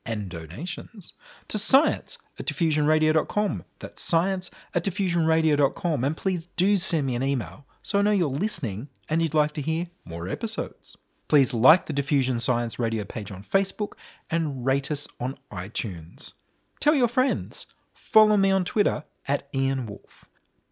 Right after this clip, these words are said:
Join my patrons in supporting the show at patreon dot com slash diffusion radio. The news music was Rhinos theme by Kevin MacLeod of incompetech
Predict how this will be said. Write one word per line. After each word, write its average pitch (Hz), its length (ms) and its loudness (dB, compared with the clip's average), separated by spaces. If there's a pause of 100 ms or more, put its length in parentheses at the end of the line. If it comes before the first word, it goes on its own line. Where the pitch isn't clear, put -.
(160)
Join 165 280 6
my 165 160 6
patrons 170 560 0
in 120 100 0
supporting 147 480 2
the 123 60 -2
show 214 440 2 (540)
at - 160 -10
patreon 214 640 0 (180)
dot - 220 -6
com 175 380 -2
slash - 520 -2 (200)
diffusion 98 580 -8
radio. 156 420 -2 (560)
The 120 100 -4
news 185 240 8
music 180 340 4
was 104 180 0
Rhinos 170 420 4
theme 208 340 0
by 98 200 2
Kevin 170 320 2
MacLeod 175 540 0
of 110 120 2
incompetech 123 640 -4